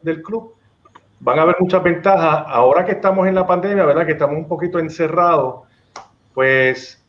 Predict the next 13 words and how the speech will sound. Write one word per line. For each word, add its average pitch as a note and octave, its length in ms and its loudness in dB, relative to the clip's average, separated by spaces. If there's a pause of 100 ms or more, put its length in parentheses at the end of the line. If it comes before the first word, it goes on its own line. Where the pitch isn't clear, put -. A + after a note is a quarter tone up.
(360)
no C#3 480 -6
vamos D#3+ 220 0
a - 40 -2
hacer F3+ 340 -6 (600)
al - 240 -2
principio E3+ 560 -2
del E3+ 160 2
año F3 320 0
tantas D#3 320 0
actividades D#3+ 580 0
como D3+ 220 -2
hacíamos D3+ 400 -2
anteriormente. D#3+ 960 -6